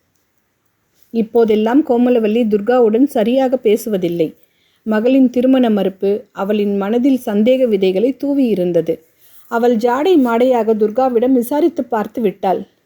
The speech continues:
பக்கத்து வீட்டு ஜானகி காதல் கல்யாணம் பண்ணி கொண்டாளாம் துர்கா. "அப்படியா?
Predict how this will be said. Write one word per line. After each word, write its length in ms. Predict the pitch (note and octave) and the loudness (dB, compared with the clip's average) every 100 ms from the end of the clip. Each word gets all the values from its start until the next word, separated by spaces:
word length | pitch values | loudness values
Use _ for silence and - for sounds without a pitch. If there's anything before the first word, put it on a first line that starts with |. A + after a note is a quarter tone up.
| _ - | _ -12
பக்கத்து 360 | G3 C4+ C4 C4+ | -6 -4 -2 0
வீட்டு 220 | A#3+ A3 | 0 0
ஜானகி 460 | G3 G3+ A3 A3 A#3+ | -2 -2 -2 -2 -4
காதல் 380 | A3+ A#3 C#4+ C4+ | -2 0 0 0
கல்யாணம் 460 | A#3 G#3+ G#3 G#3 | 0 0 -2 -4
பண்ணி 260 | G#3 G3+ A3+ | -4 -2 -2
கொண்டாளாம் 560 | A3+ G3+ G3+ G3 G#3+ G#3+ | -4 -2 0 0 0 0
துர்கா. 320 | G3+ G3 G3 G#3 _ _ _ - | -2 0 -2 -2 _ _ _ -12
"அப்படியா? 460 | A#3 D4 C4+ G#3 | -6 0 2 2